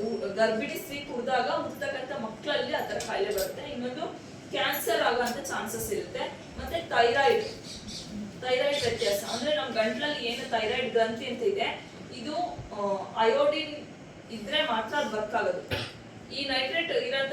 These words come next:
ನೀರ್ನ ಕುಡಿದಾಗ ಅಯೋಡಿನ್, ಆ, ಅಯೋಡಿನ್ ಅಂಶನ ಕಡಿಮೆ ಮಾಡುತ್ತೆ. ಅವಾಗ ಏನಾಗುತ್ತೆ, ಹೈಪೋಥೈರಾಯ್ಡ್ ಅಥವಾ ಹೈಪರ್ ಥೈರಾಯ್ಡ್ ಅಂತ ದಪ್ಪ ಆಗೋದು ಅಥವಾ ಸಣ್ಣ ಆಗೋದು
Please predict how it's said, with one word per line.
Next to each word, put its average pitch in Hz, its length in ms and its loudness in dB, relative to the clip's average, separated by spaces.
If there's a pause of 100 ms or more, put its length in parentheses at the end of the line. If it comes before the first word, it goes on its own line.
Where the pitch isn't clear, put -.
ನೀರ್ನ 247 240 -2
ಕುಡಿದಾಗ 208 420 -2
ಅಯೋಡಿನ್, 254 640 2
ಆ, 208 480 -2 (320)
ಅಯೋಡಿನ್ 277 360 4
ಅಂಶನ 240 380 0
ಕಡಿಮೆ 233 340 -2
ಮಾಡುತ್ತೆ. 220 360 -2 (360)
ಅವಾಗ 302 300 4
ಏನಾಗುತ್ತೆ, 262 400 0
ಹೈಪೋಥೈರಾಯ್ಡ್ 269 1000 2
ಅಥವಾ 233 340 -2
ಹೈಪರ್ 240 340 -2
ಥೈರಾಯ್ಡ್ 208 360 0
ಅಂತ 202 220 -4 (640)
ದಪ್ಪ 226 260 4
ಆಗೋದು 285 360 4
ಅಥವಾ 240 240 0
ಸಣ್ಣ 208 300 -2
ಆಗೋದು - 500 0